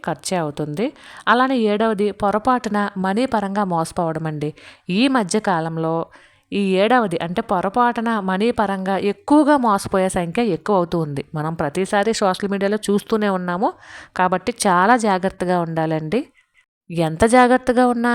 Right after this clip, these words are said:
ఏదో రకంగా మోసం చేసేవాళ్ళు ఉంటారు. కాబట్టి చాలా జాగ్రత్తగా ఉండాలి. ఇక ఎనిమిదవది క్రెడిట్ కార్డుల వాడకం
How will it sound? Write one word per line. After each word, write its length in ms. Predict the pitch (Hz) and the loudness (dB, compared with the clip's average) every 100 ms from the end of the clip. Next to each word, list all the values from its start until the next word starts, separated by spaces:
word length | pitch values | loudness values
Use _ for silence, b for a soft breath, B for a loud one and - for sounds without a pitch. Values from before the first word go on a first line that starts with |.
| - 175 | 0 0
ఏదో 220 | 175 220 | 0 2
రకంగా 340 | 233 226 220 226 | 0 0 -2 -2
మోసం 360 | 190 156 190 | 0 0 -2
చేసేవాళ్ళు 580 | 190 175 160 180 185 185 | -2 -2 0 0 0 0
ఉంటారు. 400 | 170 170 175 180 294 B B B | -2 -2 0 0 -2 B B B
కాబట్టి 420 | - 175 175 - 349 - | 0 2 0 -2 -4 -4
చాలా 340 | - 151 170 240 | -4 0 2 2
జాగ్రత్తగా 600 | 220 190 185 - 180 180 | 2 0 -2 -4 -2 -2
ఉండాలి. 400 | 170 165 160 214 320 - - _ _ _ _ _ - | -2 -4 -4 -4 -8 -16 -20 _ _ _ _ _ 0
ఇక 160 | 240 226 202 202 202 | 6 6 6 2 2
ఎనిమిదవది 520 | 208 269 277 226 196 202 - | 2 0 0 2 0 -2 2
క్రెడిట్ 320 | 208 254 - | 4 4 4
కార్డుల 320 | 254 220 208 | 2 4 2
వాడకం 400 | 190 180 175 320 | 0 0 -2 -6